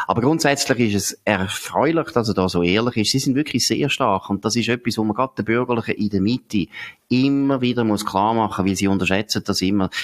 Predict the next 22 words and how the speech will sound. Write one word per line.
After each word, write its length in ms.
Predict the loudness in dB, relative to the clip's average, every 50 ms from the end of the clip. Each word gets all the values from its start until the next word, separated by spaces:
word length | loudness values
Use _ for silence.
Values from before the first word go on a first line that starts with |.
| -8 -8 -6
Ich 160 | -4 0 2
habe 240 | 2 2 2 2 2
jetzt 160 | 0 0 0
auch 120 | 0 2
wieder 180 | 2 0 0 -2
bei 100 | -2 -2
der 160 | -2 -2 -2
Wahlplattform 1200 | 0 0 0 -2 -4 -4 -8 -16 -20 -20 -20 -20 -12 -2 0 0 0 0 0 0 2 2 2 2
von 120 | 0 0 0
der 180 | 2 2 2
F 140 | 0 0 -2
D 100 | -4 -4
P 200 | -2 0 -2 0
festgestellt, 640 | 2 0 0 0 0 -2 0 0 0 0 0 0 -2
dass 180 | -2 -2 0
sie 100 | -2 -2
sagen, 300 | 0 0 0 0 0 -2 -2
sie 160 | 0 -2 0
sagen 340 | 0 0 0 0 -2 -6 -6
die 100 | -4 -4
staatstragende 1120 | -2 -2 -2 -2 -2 -4 -4 -4 -4 -2 -2 0 0 2 0 0 0 -2 0 0 -2 -4 -4 -8 -14 -14 -14 -14
Volkspartei. 1200 | -10 -4 -2 0 0 0 0 -2 -4 -6 -2 -2 -2 -4 -2 -2 0 0 2 2 2 0 -2 -4